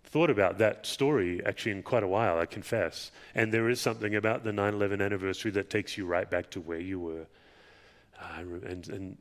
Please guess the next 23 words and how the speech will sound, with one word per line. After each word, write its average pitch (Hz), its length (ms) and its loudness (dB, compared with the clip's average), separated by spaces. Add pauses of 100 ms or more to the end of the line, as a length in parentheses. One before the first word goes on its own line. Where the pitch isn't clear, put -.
and 98 260 -6
wonderfully, 107 720 0
some 110 280 -4
of 98 120 -4
you 90 140 -2
have 85 140 -6
no 95 200 -6
memory 90 340 -6
of 78 60 -8
it 80 140 -6
whatsoever. - 560 -14 (1400)
But 95 180 -4 (160)
most 110 260 -2
of 85 80 -8
us, - 380 -4 (720)
we 98 160 -4
could - 160 -8
tell 90 220 -4
you 80 160 -6
right 80 320 -2
where 95 140 -10
we - 140 -12
were - 240 -16